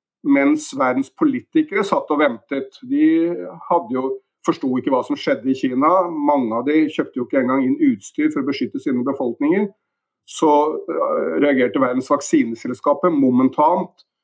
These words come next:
Et av de mest kjente i Frankrike, de begynte å forske på vaksine mot korona allerede i julehelga.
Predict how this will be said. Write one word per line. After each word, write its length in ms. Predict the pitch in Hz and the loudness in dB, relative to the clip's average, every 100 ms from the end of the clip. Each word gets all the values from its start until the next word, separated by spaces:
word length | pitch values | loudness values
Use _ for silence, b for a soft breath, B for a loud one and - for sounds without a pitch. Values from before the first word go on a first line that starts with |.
| _ _ _ | _ _ _
Et 100 | - | -4
av 100 | 127 | 0
de 60 | 135 | 2
mest 220 | 131 131 | 0 0
kjente 320 | 151 117 - | -2 -2 -4
i 60 | 139 | -6
Frankrike, 680 | - 120 - 135 135 185 151 | -4 -6 -2 -2 0 0 2
de 100 | 151 | 2
begynte 360 | 131 113 - | 0 -2 -4
å 80 | 135 | -2
forske 480 | - - - 143 139 | -2 -4 -6 -4 -4
på 120 | 135 127 135 | -2 0 2
vaksine 580 | 135 131 165 127 113 135 | 0 0 0 0 2 2
mot 260 | 127 127 - - | 2 0 -6 -4
korona 560 | 156 139 120 135 165 175 | 0 2 2 2 2 2
allerede 400 | 147 147 180 277 | 0 0 0 -2
i 240 | 294 139 294 | -2 2 2
julehelga. 640 | 117 117 - 262 165 220 | 2 0 -2 0 0 0